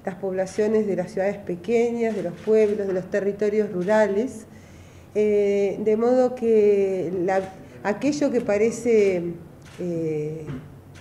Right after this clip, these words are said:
que no, no podemos asir, eh, pero cómo viven cada día las sociedades,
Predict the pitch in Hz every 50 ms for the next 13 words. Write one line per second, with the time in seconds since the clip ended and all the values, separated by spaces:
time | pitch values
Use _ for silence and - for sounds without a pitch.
0 | - - - - 175 180 175 139 175 185 190 185 190 202 190 202 208 208 208 208
1 | 208 - - 170 - - - - 208 208 220 233 226 262 - - - - - -
2 | - - - - 190 196 185 185 185 180 175 175 170 170 165 170 - 208 196 190
3 | 185 190 - 233 240 254 269 277 - 233 208 190 202 262 269 285 226 202 202 196
4 | 190 185 - 208 202 208 208 202 196 196 214 214 214 208 202 190 185 185 - 196
5 | 185 - - 190 180 190 214 214 214 214 214 226 247 240 -